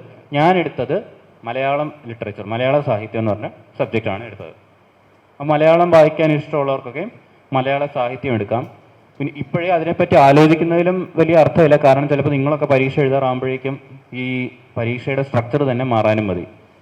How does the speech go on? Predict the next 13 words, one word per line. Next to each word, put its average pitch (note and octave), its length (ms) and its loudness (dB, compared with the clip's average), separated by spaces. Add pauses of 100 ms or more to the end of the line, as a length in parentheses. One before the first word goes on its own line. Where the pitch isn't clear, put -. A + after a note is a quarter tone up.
(100)
അപ്പോൾ D3+ 160 0
ഏതൊരു F3 280 4
ഐഡിയ E3 220 4
ഒക്കെ D#3+ 140 0
ഇങ്ങനെ D3+ 180 -2
ഒരു C#3+ 120 4
ഓപ്ഷണൽ D#3 340 -6
സബ്ജക്റ്റ് C3 300 -4
ഉണ്ടെന്ന് A2+ 260 -2
അറിയുക. F2+ 240 -10 (600)
ഓക്കെ, F#3+ 140 -4 (440)
അപ്പോൾ D3 160 -2
നിങ്ങൾ D#3 160 0